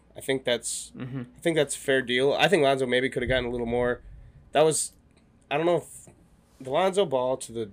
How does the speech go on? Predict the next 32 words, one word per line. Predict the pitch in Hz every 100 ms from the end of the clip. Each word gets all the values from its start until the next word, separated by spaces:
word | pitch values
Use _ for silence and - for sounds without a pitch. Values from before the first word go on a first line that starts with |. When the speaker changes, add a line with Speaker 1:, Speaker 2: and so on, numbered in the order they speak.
| - - _ _ -
Speaker 1:
Chicago | - - 120 117
Bulls | 110 113
has | 113
been, | 110 110
like, | 104
a | 107
two-year, | - - 131 120 113 113 113 107 - _ _ _ _ - -
I | 117
was, | 117 113
I | 117
was | 113
reading | 117 110
on | 107
it. | 107
It's |
been, | - 143
like, | 143
a |
two-year | 143 - 143 139 131 123
rumor | 120 113 107
that | 98 -
finally | 123 117 120 113
happened. | 110 104 92 98 _ - _ _ _ _ _ _ _ -
Speaker 2:
Finally | 127 117
happened, | 113 110 110 113 -
yeah. | 123 120
Speaker 1:
Like, | 117
it's | 139
always | 123 139 135 127
been | 131 123
a |
thing, | - 110 104